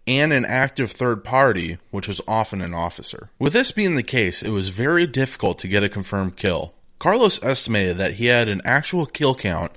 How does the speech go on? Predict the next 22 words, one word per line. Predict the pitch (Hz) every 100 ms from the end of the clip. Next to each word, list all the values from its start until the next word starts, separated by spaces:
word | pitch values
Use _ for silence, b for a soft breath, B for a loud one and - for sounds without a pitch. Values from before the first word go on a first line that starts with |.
| -
of | 101
between | 101 98 110
three | 92 - 147 190
hundred | 165 131 127
and | 101 98
four | - 113 123
hundred | 117 113 101 92
personnel. | 101 92 90 78 - - - -
During | 127 156 208
the | 143
Vietnam | 127 147 135 117 101
War, | 87 80 82 -
the | 113 113
P | - 180
A | 180
V | 139 120 139
N | 104 85 80
often | - 117 - 185
placed | - 147 143 -
bounties | 120 113 95 85 85
on | - 95
snipers. | - 101 92 65 58 -